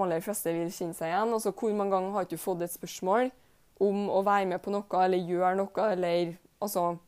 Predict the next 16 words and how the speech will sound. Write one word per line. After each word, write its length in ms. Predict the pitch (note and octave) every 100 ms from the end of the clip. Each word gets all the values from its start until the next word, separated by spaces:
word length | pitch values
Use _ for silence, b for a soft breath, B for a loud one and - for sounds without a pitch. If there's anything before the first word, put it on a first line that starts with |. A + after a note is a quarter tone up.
| -
hva 160 | G3 F#3+
som 160 | G3
helst, 280 | G#3+ D4+ - b b b b b b _
som 280 | - - A3
du 80 | G3 -
egentlig 600 | - G#3 A3 F#3+ E3 F#3+
inni 200 | G#3 G3
deg 280 | F#3 G3+ D#4
har 160 | A3 -
kjent 280 | F#3+ G#3+ G3
at, 280 | G3 - - - - _ _
"Nei, 220 | F3+ G3 G3+
det 80 | G#3+
her 160 | G#3
har 100 | A3
jeg 100 | G#3+